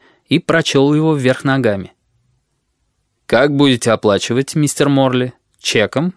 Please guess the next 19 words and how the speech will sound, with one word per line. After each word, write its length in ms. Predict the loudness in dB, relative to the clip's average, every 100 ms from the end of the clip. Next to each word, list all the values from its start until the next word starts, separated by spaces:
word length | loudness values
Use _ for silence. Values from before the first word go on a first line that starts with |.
| _
или 160 | 0 0
кредитной 500 | 2 0 0 -2 -2
карточкой?" 640 | -2 -2 -4 -8 -6 -8 _ _ _ _ _ _ _ _ _
Я 300 | -6 0 0
был 200 | 2 0
готов 340 | 0 0 0 0
к 80 |
этому 280 | -2 0 0
вопросу. 560 | 0 0 -2 -2 -4 -10 _ _ _
Моя 220 | -2 0
левая 300 | 4 4 4
рука 260 | 2 2 0
лежала 360 | 2 2 2 2
на 160 | -2
стойке, 500 | -2 -2 -2 -2 -8 -6
небрежно 480 | -4 0 0 2 0
сжатая 380 | 2 0 0 -2
в 60 | -2
кулак. 420 | -2 -2 -4